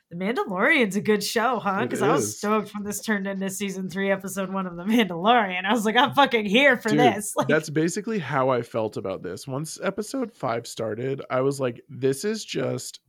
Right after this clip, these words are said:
Speaker 2: The Mandalorian season two point five."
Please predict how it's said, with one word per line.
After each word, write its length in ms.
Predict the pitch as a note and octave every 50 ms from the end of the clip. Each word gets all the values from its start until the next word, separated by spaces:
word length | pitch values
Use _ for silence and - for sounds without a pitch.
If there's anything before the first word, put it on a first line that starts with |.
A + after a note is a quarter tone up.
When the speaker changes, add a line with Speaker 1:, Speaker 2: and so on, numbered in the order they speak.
| - C3
Speaker 2:
The 100 | B2+ B2
Mandalorian 1000 | B2 A#2+ A#2+ A#2 A#2+ B2 B2+ A#2+ A2 A2 G#2+ G#2+ A2 A#2 B2 B2+ B2+ C3 C#3 C3+
season 400 | - - C3 B2 A#2 A#2+ A#2+ A2+
two 160 | - B2 A#2
point 260 | - - A2+ - - -
five." 340 | G#2+ - - - - _